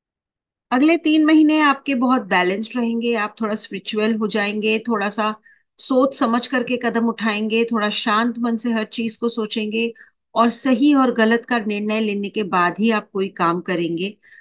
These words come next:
बहुत सारी चीजें हैं जो आपके सामने रिवील हो जाएंगी। जुलाई, अगस्त, सितंबर के महीने में आपके पास वर्कलोड बढ़ जाएगा, बहुत ज्यादा टेंशन हो सकता है आपको काम का,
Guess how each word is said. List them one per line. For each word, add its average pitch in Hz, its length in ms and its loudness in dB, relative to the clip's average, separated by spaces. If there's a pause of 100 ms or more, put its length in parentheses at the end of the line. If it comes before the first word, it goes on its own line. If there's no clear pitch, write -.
(180)
बहुत 226 320 2
सारी 277 260 2
चीजें 254 380 0
हैं 247 220 2
जो 247 120 0
आपके 226 300 0
सामने 220 320 -2
रिवील 190 400 -4
हो 202 120 -4
जाएंगी। 185 600 -4 (1400)
जुलाई, 254 400 2
अगस्त, 311 340 2
सितंबर 269 460 -2
के 277 120 -2
महीने 254 360 2
में 247 160 -2
आपके 233 300 -2
पास 226 280 -4
वर्कलोड 196 540 -4
बढ़ 185 180 -4
जाएगा, 226 720 -4
बहुत 196 320 -6
ज्यादा 214 220 -4
टेंशन 208 440 -8
हो 214 140 -6
सकता 208 340 -10
है 202 180 -6
आपको 202 300 -8
काम 196 300 -6
का, 208 280 -6